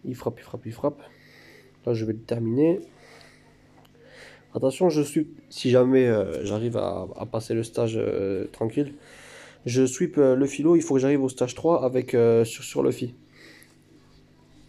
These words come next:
Donc là, ils vont me mettre du huit mille, un truc comme ça.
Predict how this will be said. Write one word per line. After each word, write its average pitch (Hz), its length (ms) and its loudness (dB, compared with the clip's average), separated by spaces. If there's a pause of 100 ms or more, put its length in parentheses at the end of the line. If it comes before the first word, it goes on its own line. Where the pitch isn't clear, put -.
(520)
Donc 113 200 -4
là, 127 240 2
ils 127 100 -4
vont 117 140 2
me 113 500 -2 (540)
mettre 123 120 -4
du 117 100 -4
huit 117 120 0
mille, 139 160 0
un 147 60 0
truc 147 100 -10
comme 120 140 -6
ça. 147 160 -10